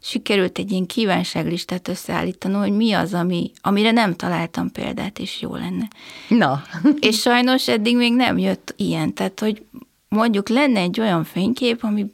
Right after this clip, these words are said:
Speaker 1: tizenkilencedik századi esküvői kép, és mosolyognak rajta az emberek. Van-e ilyen? Lehet, hogy van, de én még nem láttam.
Speaker 2: Nem lehet, hogy esetleg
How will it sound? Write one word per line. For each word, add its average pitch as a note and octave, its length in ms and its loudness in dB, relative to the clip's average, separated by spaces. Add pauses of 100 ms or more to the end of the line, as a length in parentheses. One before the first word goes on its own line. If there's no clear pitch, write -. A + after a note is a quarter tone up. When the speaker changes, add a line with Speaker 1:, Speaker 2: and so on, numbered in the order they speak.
(140)
Speaker 1:
tizenkilencedik F3+ 840 -4
századi G#3 500 -4
esküvői G3+ 560 -8
kép, - 360 -6
és - 180 -10
mosolyognak A3 760 -2
rajta A#3+ 280 -6
az A#3+ 100 -4
emberek. - 640 -8 (120)
Van-e G3+ 340 0
ilyen? F3+ 440 -6 (720)
Lehet, - 340 0
hogy G3+ 180 0
van, G#3 240 2
de A3+ 80 0
én A3+ 120 0
még A3+ 220 0
nem A#3 240 0
láttam. G#3+ 720 -8 (580)
Speaker 2:
Nem E3 300 2
lehet, F3+ 240 2
hogy F3+ 120 0
esetleg E3+ 560 0